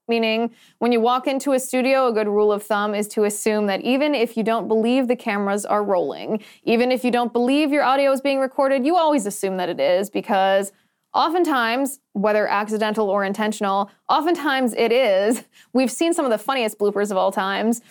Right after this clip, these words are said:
from behind the scenes. Um, you remember Bill O'Reilly, his "We'll Do It Live" video that someone released, released when he was being such a diva decades ago on his show. Well, Tucker Carlson has some videos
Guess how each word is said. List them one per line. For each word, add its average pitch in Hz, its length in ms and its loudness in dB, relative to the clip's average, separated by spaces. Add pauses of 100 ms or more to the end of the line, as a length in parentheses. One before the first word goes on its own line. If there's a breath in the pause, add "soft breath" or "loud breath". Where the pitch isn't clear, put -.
(160 soft breath)
from 226 260 -2
behind 208 360 -2
the 202 40 -4
scenes. 208 440 -4
Um, 196 440 -2
you 208 120 0
remember 208 240 0
Bill 202 240 0
O'Reilly, 190 480 0
his 202 160 -2
"We'll 277 460 0
Do 370 160 2
It 294 100 2
Live" 214 760 0
video 190 420 0
that 185 160 -2
someone 196 300 -4
released, 175 480 -4 (180)
released 247 540 0
when 220 160 -2
he 226 120 0
was 208 140 -2
being 196 380 -4 (260 soft breath)
such 254 280 -2
a 220 40 0
diva 202 560 0 (320)
decades 220 460 -2
ago 196 280 2
on 214 160 0
his 208 180 0
show. 214 160 2
Well, 311 240 2
Tucker 381 220 -2
Carlson 247 420 0
has 220 160 -2
some 226 100 -2
videos 214 460 2